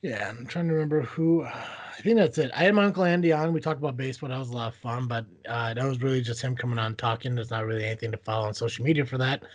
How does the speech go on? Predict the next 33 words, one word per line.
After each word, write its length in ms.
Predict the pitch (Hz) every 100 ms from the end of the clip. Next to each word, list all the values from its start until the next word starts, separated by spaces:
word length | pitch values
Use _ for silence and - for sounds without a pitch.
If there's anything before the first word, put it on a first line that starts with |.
| - - - - - -
Sarge 320 | - 170 160
got 120 | 175
the 60 | 139
gray 300 | 165 170 170
area, 380 | 175 175 170 170
you 140 | 156
know, 140 | 160
Cartoon 400 | - 170 160 160
Joe, 340 | 127 143 160 196
and 80 | 175
we're 100 | 147
gonna 120 | 147
do 220 | 135 143
his 160 | 131 123
plug 260 | - 135
at 120 | 135 120
the 140 | 123
end, 200 | 123 156
as 160 | 160 123
we 140 | 120
always 300 | 117 120 113
do. 320 | 104 131 170 - - - -
Awkward 320 | 156 - 170
Con 240 | 170 170 185
is 80 |
not 200 | 160 156
too 120 | - 160
much 240 | 156 156
into 160 | 156 131
social 340 | 165 156 151
media 280 | 151 147 139
realm, 320 | 135 143 151
anyways, 420 | 151 165 185 190